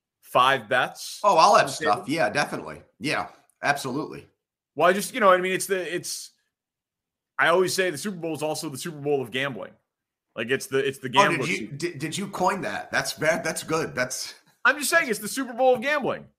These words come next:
Speaker 1: It's, it's the best gambling event. It's the single, you know, obviously March Madness I, I enjoy more just 'cause, you know, that weekend of sixty-four teams down to sixteen.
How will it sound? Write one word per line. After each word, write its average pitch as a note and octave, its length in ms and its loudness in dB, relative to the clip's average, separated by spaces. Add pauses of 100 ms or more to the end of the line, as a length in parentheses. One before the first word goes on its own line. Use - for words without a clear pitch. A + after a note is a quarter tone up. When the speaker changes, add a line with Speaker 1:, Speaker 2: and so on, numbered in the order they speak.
(1080)
Speaker 1:
It's, E3+ 520 -4
it's F3 380 -4
the F#3 80 -2
best G3 260 4
gambling G3+ 340 -2
event. G3 260 -2
It's F3+ 120 -8
the E3+ 100 -8
single, G#3+ 580 -6
you F#3 120 -8
know, D#3+ 100 -4
obviously F3 340 -4
March E3 300 -4
Madness D3 560 -4
I, B2+ 240 -2
I B2 160 -2
enjoy B2+ 500 -2
more B2 220 -6
just A2 220 -12
'cause, - 320 -10
you B2+ 80 -8
know, G#2+ 180 -4
that G#2+ 180 -2
weekend A#2 340 -6
of G#2 120 -10
sixty-four A#2 540 -10
teams A2+ 240 -10
down G#2+ 180 -6
to G2+ 60 -12
sixteen. G#2+ 640 -10